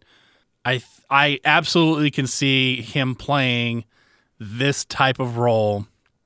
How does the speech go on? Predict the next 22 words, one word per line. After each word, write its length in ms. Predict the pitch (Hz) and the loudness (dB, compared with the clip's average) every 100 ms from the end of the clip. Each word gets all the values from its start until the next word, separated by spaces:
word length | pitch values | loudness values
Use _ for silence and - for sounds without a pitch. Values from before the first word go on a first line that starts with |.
| - | -6
And 160 | 127 | -4
I 60 | 120 | 0
think 140 | 131 | 2
it'd 120 | 139 127 | 0 0
be, 180 | 131 139 | -2 0
I 60 | |
don't 220 | 147 202 156 | 0 2 4
know 160 | 160 | 4
that 140 | 151 139 | 2 2
he's 200 | 147 135 | 0 2
acted 300 | 135 - 123 | 0 0 -6
with 160 | 117 | -6
Jessica 300 | 127 123 - | -4 -6 -6
Lange 240 | 117 113 101 | -6 -4 -6
before. 560 | 104 - 139 147 156 | -8 -2 0 2 2
I 40 | 127 | 0
didn't 220 | 113 - _ | -4 -12 _
really 240 | 120 117 113 | -10 -8 -6
look 180 | 123 | -6
that 160 | - 110 | -4 -2
up, 200 | 131 151 | 0 0
but 280 | 131 123 117 | -2 -2 -2